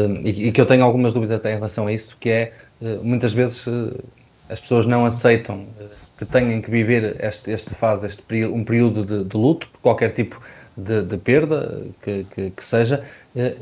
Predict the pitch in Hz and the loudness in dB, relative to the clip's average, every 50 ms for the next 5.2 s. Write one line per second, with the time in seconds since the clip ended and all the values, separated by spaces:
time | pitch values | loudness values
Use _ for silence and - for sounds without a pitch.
0 | - - - 135 127 127 - 135 127 127 - 151 151 147 147 - 160 147 - 147 | -12 -4 0 0 2 2 2 0 -2 2 4 6 6 6 4 2 -2 2 4 4
1 | 143 139 147 151 147 143 - 151 151 156 151 139 131 127 - - 127 - - 117 | 4 4 2 0 -2 -2 -2 -2 -2 0 0 -2 -2 -4 -6 -10 -10 -8 -8 -2
2 | - 139 131 123 113 - - 127 131 127 - - - 120 117 120 120 120 117 117 | 0 2 2 2 0 -2 -2 0 -2 -2 -2 -2 0 0 2 2 2 0 -2 -4
3 | - 127 127 - - - 107 107 117 127 127 110 101 104 113 107 110 113 113 107 | -6 -8 -10 -12 -12 -8 -2 2 4 4 4 4 2 0 0 2 2 2 0 0
4 | 98 104 107 104 104 104 101 - - - 107 101 104 107 107 104 - - 120 117 | -2 -4 -4 -2 -4 -4 -6 -8 -10 -10 -6 -2 0 0 0 -2 0 2 4 4
5 | 123 131 135 | 4 2 0